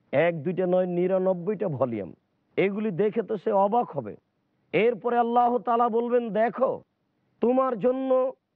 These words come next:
আমার নিকট একটি কার্ড রয়েছে, সেই কার্ডে একটি কালেমা লেখা রয়েছে। তোমার জন্য আমার নিকটে একটি কার্ড রয়েছে, সেই কার্ডে একটি কালেমা লেখা রয়েছে, আশহাদু আল্লা ইলাহা ইল্লাল্লাহ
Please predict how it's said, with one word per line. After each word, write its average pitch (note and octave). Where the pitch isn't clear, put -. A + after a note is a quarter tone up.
আমার A#3
নিকট A#3
একটি B3
কার্ড A3
রয়েছে, D3+
সেই A#3+
কার্ডে A#3+
একটি C4
কালেমা C#4
লেখা B3+
রয়েছে। D3+
তোমার B3+
জন্য C4+
আমার C4
নিকটে B3+
একটি B3+
কার্ড G#3+
রয়েছে, C3+
সেই A3
কার্ডে B3+
একটি C4
কালেমা C#4+
লেখা B3+
রয়েছে, E3
আশহাদু A#3
আল্লা G#3+
ইলাহা G#3
ইল্লাল্লাহ F#3+